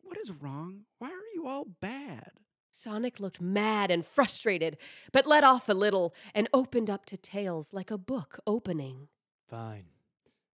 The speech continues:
Speaker 3: That bitch Amy, who is not my girlfriend anymore, would not say sorry to me, so I broke up with her,"
Speaker 2: said Sonic to Tails, but Sonic was not looking at Tails and was looking at the ground.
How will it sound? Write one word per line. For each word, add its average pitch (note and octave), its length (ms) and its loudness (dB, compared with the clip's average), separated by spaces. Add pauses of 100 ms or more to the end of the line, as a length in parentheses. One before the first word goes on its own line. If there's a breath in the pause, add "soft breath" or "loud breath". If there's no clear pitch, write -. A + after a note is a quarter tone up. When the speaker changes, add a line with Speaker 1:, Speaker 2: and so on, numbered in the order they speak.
(100)
Speaker 3:
That A2+ 260 -12
bitch B2 260 -8
Amy, A#2 520 -12 (100)
who G#2 60 -16
is G#2+ 180 -16
not A2+ 260 -14
my A2 140 -18
girlfriend A#2 560 -12
anymore, C3 520 -10 (420)
would G2+ 160 -18
not G#2+ 260 -14
say G#2 220 -16
sorry G2+ 520 -16
to F#2+ 80 -20
me, F2+ 300 -20 (560)
so G2 80 -20
I F#2+ 100 -20
broke F#2+ 320 -20
up G2+ 220 -20
with F#2+ 240 -20
her," F2+ 240 -20 (260)
Speaker 2:
said G#3 240 -8
Sonic G3 380 -4
to - 120 -16
Tails, F3+ 540 -4 (320)
but F#3+ 140 -6
Sonic B3+ 320 0
was F3+ 140 -2
not A#3 240 0
looking A3 320 -2
at E3+ 120 -4
Tails F3+ 360 -4
and E3 120 -6
was D#3+ 160 -4
looking G3 380 -10
at C#3+ 100 -16
the D#3+ 60 -12
ground. D#3+ 600 -12